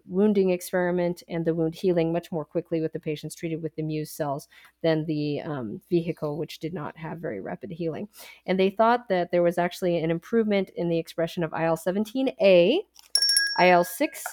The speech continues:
and I L thirty-three M R N A in the, in the Muse treated group. So I L thirty-three is an important mediator of itch,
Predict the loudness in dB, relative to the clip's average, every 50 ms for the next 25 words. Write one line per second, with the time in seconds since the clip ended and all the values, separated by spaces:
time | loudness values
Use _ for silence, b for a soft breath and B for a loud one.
0 | -10 -4 -2 0 2 4 4 4 6 4 4 2 2 0 0 0 0 -2 -4 -4
1 | -2 0 2 2 2 0 -4 -6 -6 -4 -2 -2 -2 -4 -4 -4 -2 -2 -2 -2
2 | -4 -4 -6 -6 -6 -8 -10 -6 -4 -2 0 0 0 0 0 -2 -4 -4 -6 -6
3 | -6 -4 -6 -6 -8 -8 -8 -12 B B B B B B B B -6 0 4 6
4 | 6 8 6 6 4 2 2 0 0 -2 -2 -4 -2 2 2 2 2 4 2 2
5 | 2 2 0 -2 -2 -2 -2 -2 -2 -2 -2 0 0 2 2 2 2 2 0 -2
6 | -4 -4 -4 -4 -4 -4 -4 -6 -10 -12 -12